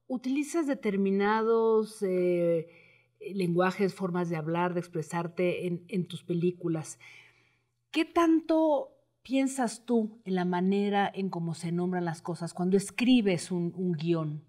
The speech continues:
¿no? Ya sea para otro director, bueno, ahora ya no tanto, pero para tus películas,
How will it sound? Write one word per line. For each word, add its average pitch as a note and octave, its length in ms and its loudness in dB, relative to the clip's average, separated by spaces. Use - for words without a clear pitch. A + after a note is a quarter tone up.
¿no? E3+ 260 -6
Ya C#4 160 4
sea G3+ 220 2
para E3 360 4
otro G#3 400 4
director, F3 320 0
bueno, F#3+ 220 2
ahora F#3 200 4
ya G3+ 140 4
no G3+ 140 0
tanto, F#3+ 280 0
pero D#3+ 200 -2
para E3 240 0
tus E3+ 160 -8
películas, F#3 680 0